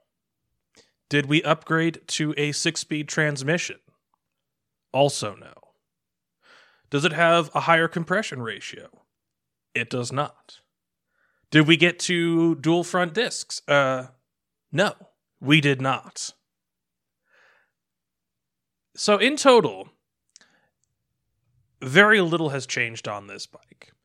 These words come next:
The actual things that have improved is that there's, like, another two degrees of rake.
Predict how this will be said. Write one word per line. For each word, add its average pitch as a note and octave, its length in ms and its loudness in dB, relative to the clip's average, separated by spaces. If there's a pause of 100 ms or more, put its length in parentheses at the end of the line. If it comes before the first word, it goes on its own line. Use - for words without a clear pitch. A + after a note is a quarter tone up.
(160)
The E3 140 8
actual B3+ 300 4
things A3 280 -2
that G3 100 -2
have F3 100 -4
improved D#3+ 800 -2
is C#3 300 -2
that - 200 -4
there's, C3+ 220 -2
like, B2 300 -6
another C#3 500 -2
two D3 320 -4
degrees C3+ 480 -8
of A2+ 140 -8
rake. A#2 640 -8